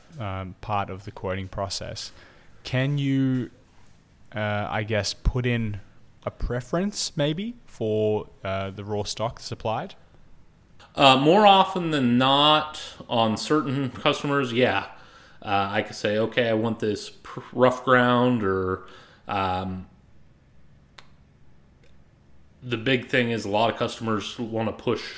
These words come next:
Speaker 2: uh, plasma cut or flame cut drops on me, and I want nothing to do with that. I would much rather mill it from solid billet than deal with that. Um, so, yeah, that,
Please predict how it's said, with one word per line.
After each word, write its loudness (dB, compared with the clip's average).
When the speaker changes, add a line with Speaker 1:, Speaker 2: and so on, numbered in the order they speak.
Speaker 2:
uh, -10
plasma 0
cut -4
or -6
flame -6
cut -6
drops -2
on -2
me, -6
and -2
I 2
want -4
nothing -2
to -4
do 0
with -2
that. -2
I -8
would -8
much -4
rather -2
mill -2
it -12
from -8
solid -4
billet -2
than -4
deal 2
with 0
that. -6
Um, -4
so, 4
yeah, 2
that, 6